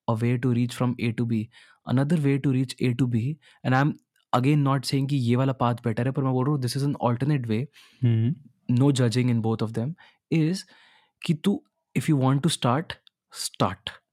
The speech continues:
Speaker 1: This is William Wordsworth, he said, "If you want to begin,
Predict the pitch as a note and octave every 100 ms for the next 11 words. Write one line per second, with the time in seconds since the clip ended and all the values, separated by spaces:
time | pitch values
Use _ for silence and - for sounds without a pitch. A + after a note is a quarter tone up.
0 | _ - - B2+ B2+ C#3 C3+ C3+ C3+ B2+
1 | B2 A2+ - A#2+ A2+ - C#3 B2 C3 B2+
2 | - - - - B2+ B2 A#2 A#2+ A#2+ B2+
3 | A#2 A#2 D3